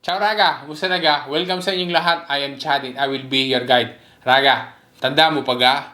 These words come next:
yung, ah, bonus na tali na one hundred euros last December twenty twenty-four? Ikaw, ga, ay nakatanggap o hindi?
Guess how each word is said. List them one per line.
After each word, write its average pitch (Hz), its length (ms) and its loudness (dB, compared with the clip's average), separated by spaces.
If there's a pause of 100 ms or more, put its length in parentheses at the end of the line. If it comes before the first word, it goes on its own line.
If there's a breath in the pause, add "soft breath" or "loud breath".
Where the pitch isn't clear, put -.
(240)
yung, 135 400 -6
ah, 123 560 -6
bonus 180 400 4
na 147 80 2
tali 131 480 0
na 131 240 -4
one 127 240 -6
hundred 123 400 -6
euros 113 480 -2
last 127 400 0 (480 loud breath)
December 147 640 2
twenty 143 400 0
twenty-four? 127 800 0 (320 soft breath)
Ikaw, 175 320 2
ga, 156 160 2
ay 165 240 2
nakatanggap 160 640 -2
o 143 160 -2
hindi? 127 480 -2